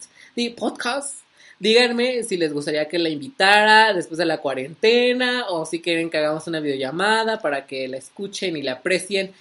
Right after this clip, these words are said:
y se escuche la opinión a viva voz de lo que opina la maestra de cómo me veía en la clase y así.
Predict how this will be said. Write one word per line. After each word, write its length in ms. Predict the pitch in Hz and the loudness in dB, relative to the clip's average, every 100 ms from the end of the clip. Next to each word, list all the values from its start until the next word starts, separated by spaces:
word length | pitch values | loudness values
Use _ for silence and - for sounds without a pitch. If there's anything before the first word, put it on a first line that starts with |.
| - - 170 | -20 -18 -4
y 280 | 190 190 - _ _ _ 175 - 185 | -4 -4 -8 _ _ _ -20 -12 -8
se 100 | - | -4
escuche 380 | 180 240 233 285 | -4 -4 -4 -2
la 120 | 277 | 0
opinión 680 | 254 - 175 175 180 208 214 185 | -2 -2 -2 0 0 -2 -4 -4
a 100 | 160 | 0
viva 260 | 165 247 269 | 2 4 4
voz 360 | 190 226 302 185 | 4 2 2 2
de 80 | |
lo 160 | 160 156 | 0 0
que 80 | 160 | -2
opina 340 | 147 175 185 | -4 -4 -2
la 120 | 190 | 0
maestra 400 | 175 147 156 170 | -2 -4 -4 -4
de 180 | 151 135 | -4 -4
cómo 200 | - 160 | -4 -4
me 200 | 165 151 | -2 -2
veía 380 | 139 131 143 165 | -2 -4 -4 -4
en 80 | 143 | -6
la 80 | 123 | -10
clase 380 | 143 151 165 | -8 -10 -8
y 60 | 156 | -10
así. 360 | 135 - 247 | -10 -10 -10